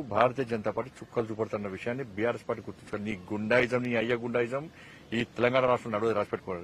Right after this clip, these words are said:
ఇంకా నీ అయ్య జాగిరి, నీ జాగిరి ఉందని చెప్పి ఉవ్విలుడుతున్నారు, ఇంకా అహంకారంతో మాట్లాడుతున్నారు. మొన్న కేసీఆర్ కొడుకు చూస్తే బీజేపీ వాడు వాడు, కాంగ్రెస్ వాడు వాడు, కాంగ్రెస్ వాళ్ళు పడతారు, మీరు వాళ్ళు కూడా పడతారు.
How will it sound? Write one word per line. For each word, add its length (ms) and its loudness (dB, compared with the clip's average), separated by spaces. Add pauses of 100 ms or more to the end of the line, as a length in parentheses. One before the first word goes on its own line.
ఇంకా 200 -2
నీ 40 0 (100)
అయ్య 120 4 (100)
జాగిరి, 340 4 (520)
నీ 80 6 (120)
జాగిరి 380 8
ఉందని 280 2
చెప్పి 220 -2 (520)
ఉవ్విలుడుతున్నారు, 580 2 (200)
ఇంకా 200 4
అహంకారంతో 520 2
మాట్లాడుతున్నారు. 340 2
మొన్న 120 2 (120)
కేసీఆర్ 440 4
కొడుకు 280 0
చూస్తే 240 -2 (540)
బీజేపీ 380 6
వాడు 200 6
వాడు, 220 10 (720)
కాంగ్రెస్ 320 6
వాడు 200 4
వాడు, 160 10 (120)
కాంగ్రెస్ 260 6
వాళ్ళు 180 10
పడతారు, 300 8
మీరు 180 6
వాళ్ళు 160 8
కూడా 260 6
పడతారు. 260 -4